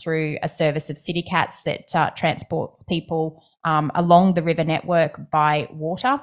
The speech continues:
Um, and we've also got, um, you know, other, other sort of surface road buses and things like that,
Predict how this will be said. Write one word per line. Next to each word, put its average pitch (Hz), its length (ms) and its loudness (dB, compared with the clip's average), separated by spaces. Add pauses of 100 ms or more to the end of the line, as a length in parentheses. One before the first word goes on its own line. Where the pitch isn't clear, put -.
(360)
Um, 165 320 2
and 202 80 -2
we've 208 160 0
also 214 320 -2
got, 170 320 0 (200)
um, 156 580 0 (140)
you 180 120 -8
know, 156 220 0
other, 160 680 4 (300)
other 156 460 -2
sort 160 160 -10
of 135 100 -10
surface 151 360 -2
road 147 200 -4
buses 147 380 0
and 151 140 -2
things 156 240 0
like - 180 0
that, - 300 2